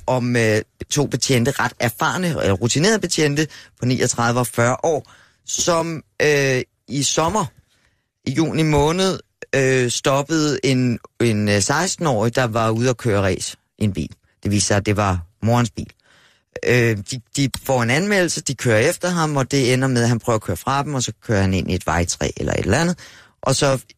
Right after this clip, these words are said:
øh, i en lygtepæl, ser jeg her i, øh, mine noter. Og så, øh, og så får de ham ud af bilen og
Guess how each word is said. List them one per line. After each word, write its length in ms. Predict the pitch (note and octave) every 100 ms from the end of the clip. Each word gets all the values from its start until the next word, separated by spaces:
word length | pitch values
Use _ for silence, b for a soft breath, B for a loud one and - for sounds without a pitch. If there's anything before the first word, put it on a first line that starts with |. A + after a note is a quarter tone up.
| _ - -
øh, 60 | A2+
i 200 | F#2+ B2
en 100 | A#2+
lygtepæl, 520 | C#3 C3 C#3 A2 E2 -
ser 260 | - A#2+ G2+
jeg 80 | G2
her 160 | G#2 - - -
i, 200 | G2+ F#2+
øh, 120 | F#2
mine 180 | F#2+ G2
noter. 220 | A2+ E3+ G3 B B B B B B B C3
Og 120 | C3+
så, 460 | - E3 D#3 D#3 D3 C3
øh, 60 | -
og 100 | B2+
så 140 | D#3
får 180 | C#3+ C3
de 100 | A#2+
ham 160 | A#2 G#2+
ud 80 | G2
af 120 | -
bilen 280 | G3 F3
og 100 | F3